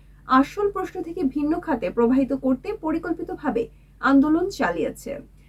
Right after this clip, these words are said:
তিনি আরও বলেন, "যারা বাংলাদেশের মুক্তিযুদ্ধ ও গণতন্ত্রের বিরোধিতা করেছে,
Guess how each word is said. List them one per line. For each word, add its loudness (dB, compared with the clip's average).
তিনি 0
আরও 8
বলেন, 6
"যারা 2
বাংলাদেশের 4
মুক্তিযুদ্ধ 2
ও 4
গণতন্ত্রের 2
বিরোধিতা 0
করেছে, -4